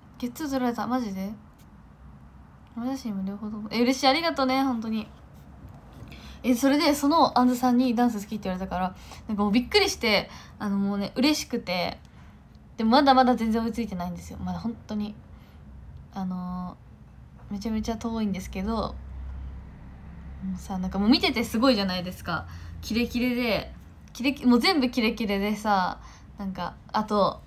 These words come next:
なんか、アンズさんって表情とか、すごい映ってて、ディーエムエムに映ってたの、なんか、ウインクとかしてたんですよ。そういうのも見て、めっちゃ勉強になって、いろんな表情をすると、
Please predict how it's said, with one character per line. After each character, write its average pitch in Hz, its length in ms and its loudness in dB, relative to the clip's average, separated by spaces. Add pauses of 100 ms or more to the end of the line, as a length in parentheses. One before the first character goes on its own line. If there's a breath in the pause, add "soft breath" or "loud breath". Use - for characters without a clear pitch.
(160)
な 202 100 -8
ん - 20 -8
か、 - 120 0
ア 294 60 6
ン 294 60 6
ズ 294 80 0
さ 320 160 0
ん - 20 2
っ 285 40 -4
て 294 180 -2
表 285 200 0
情 262 120 2
と 208 120 -8
か、 180 320 0 (460 loud breath)
す - 160 -4
ご 214 100 2
い 208 400 0
映 240 40 0
っ 220 40 -4 (180)
て 247 120 -8
て、 180 260 -2 (460)
デ 220 100 -2
ィ 214 40 2
ー - 60 2
エ - 20 -2
ム 208 80 -2
エ 202 100 -2
ム 180 100 0
に 175 220 -4 (100)
映 - 40 -12
っ - 20 -8
て 214 160 -8
た 196 80 -8
の、 180 80 -4
な 175 60 -6
ん - 20 -10
か、 - 100 -10
ウ 254 60 2
イ 320 100 6
ン 381 60 -2
ク 302 100 0
と 214 80 -2
か 202 120 -2
し 202 60 -12
て 208 40 -10
た 190 80 -2
ん 170 60 -4
で 170 60 -6
す - 80 -6
よ。 170 100 -6 (480 loud breath)
そ - 160 -4
う - 20 2
い 311 40 2
う - 20 2
の 269 100 6
も 262 160 6
見 240 140 6
て、 196 340 0
め 208 80 -2
っ 214 40 0
ち 226 100 0
ゃ - 20 2
勉 254 160 4
強 254 140 2
に 254 80 4
な 247 100 4
っ 247 40 -6
て、 208 100 -6
い 202 80 0
ろ 247 100 4
ん 285 60 4
な 294 80 2
表 294 220 0
情 277 120 0
を 240 60 0
す 214 100 -6
る 196 80 -4
と、 185 280 -4